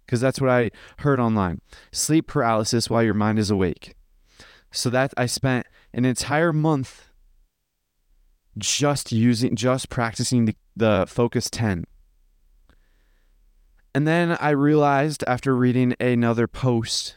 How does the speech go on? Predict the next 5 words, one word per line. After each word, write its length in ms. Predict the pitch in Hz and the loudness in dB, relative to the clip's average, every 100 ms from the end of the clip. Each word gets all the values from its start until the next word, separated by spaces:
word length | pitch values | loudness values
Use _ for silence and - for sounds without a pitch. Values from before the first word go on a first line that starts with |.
| - | -8
online 580 | 117 117 110 104 101 120 - _ _ _ _ _ _ - | -2 0 2 2 0 -2 -8 _ _ _ _ _ _ -2
that 400 | 123 113 104 - _ _ _ _ _ _ | 0 2 0 -4 _ _ _ _ _ _
this 200 | 127 - | -4 -2
one 360 | 131 139 131 127 | -2 0 0 2
woman 460 | 123 120 120 143 | 2 2 0 -2